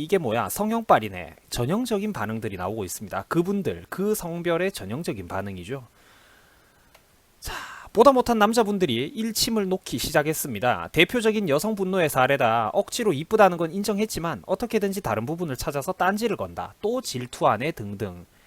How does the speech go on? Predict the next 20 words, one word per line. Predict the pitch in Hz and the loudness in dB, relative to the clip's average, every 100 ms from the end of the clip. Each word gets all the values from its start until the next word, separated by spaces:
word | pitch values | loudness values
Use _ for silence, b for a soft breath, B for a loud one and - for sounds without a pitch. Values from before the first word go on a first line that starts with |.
| b b | b b
이제 | - | -14
사람, | 95 135 151 160 | 2 6 6 4
남자분들이 | 123 123 202 254 226 202 190 175 214 | 0 2 4 4 2 2 0 0 -2
지금 | - 110 107 | -4 -8 -4
보다 | 131 143 | 4 4
못해서 | 117 - 113 117 185 - b b - | 2 -2 -4 -2 -4 -4 b b -16
이제 | 90 | -10
일침을 | 185 185 - 202 113 107 127 | -6 -2 0 0 0 -4 -4
놓고 | 131 - | -6 -4
있습니다. | 104 - 95 85 78 - _ b b b b b b _ _ _ _ _ _ _ _ _ _ _ _ _ | -8 -8 -12 -10 -10 -12 _ b b b b b b _ _ _ _ _ _ _ _ _ _ _ _ _
자, | - - | -16 -14
뭐, | 101 | -10
이쁜 | 117 185 262 | -8 -6 4
건 | 254 220 | 4 4
부정 | 160 175 170 | 0 0 0
못하니까 | 151 - 156 117 180 | -4 0 -2 2 2
다른 | 214 104 98 | 2 -6 -4
걸로 | 135 131 165 | -4 -4 -2
딴지를 | 156 190 226 196 | -2 -2 -2 -2
건다. | 95 87 82 82 - | -4 -10 -10 -10 -10